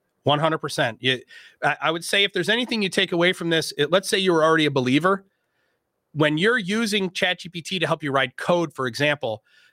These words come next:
make sure that you paste in the code, the updated code. Say, "This is the updated code. Now I wanna,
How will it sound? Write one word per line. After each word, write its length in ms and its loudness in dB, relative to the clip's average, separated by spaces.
make 280 2
sure 400 2
that 200 -6
you 160 -6
paste 580 -6
in 480 0
the 140 0
code, 480 0
the 100 -4
updated 580 -4
code. 300 0
Say, 180 -2
"This 320 2
is 120 -4
the 120 -2
updated 480 0
code. 460 2
Now 280 0
I 100 2
wanna, 280 0